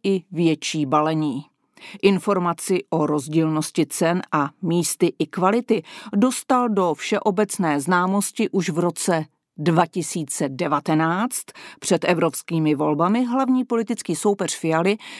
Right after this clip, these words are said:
předseda hnutí ano a tehdejší premiér Andrej Babiš. A dokonce tehdy sáhl i po podobných potravinách. Při porovnání obou videí však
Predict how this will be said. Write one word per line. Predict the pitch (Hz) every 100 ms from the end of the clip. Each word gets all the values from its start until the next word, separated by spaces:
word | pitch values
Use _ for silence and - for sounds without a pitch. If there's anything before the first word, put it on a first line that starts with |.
| -
předseda | - - 233 202
hnutí | 196 190 - 165
ano | 165 185 214
a | -
tehdejší | 165 175 165 180 - 156
premiér | 175 175 190 185 180 180 185 - _ 208
Andrej | 226 214 208 185
Babiš. | 143 - - - - - - - -
A |
dokonce | 175 190 - 196 214 294
tehdy | 247 233 214 170
sáhl | - 180 180 196 214 -
i | 185 156
po | 143 - 208
podobných | 240 208 180 185 175 -
potravinách. | 156 165 147 147 139 127 - - - _ _ _ - - - - - - - -
Při | 208
porovnání | 196 220 247 262 247 214 196
obou | 175 185
videí | 165 170 208 208
však | 180 -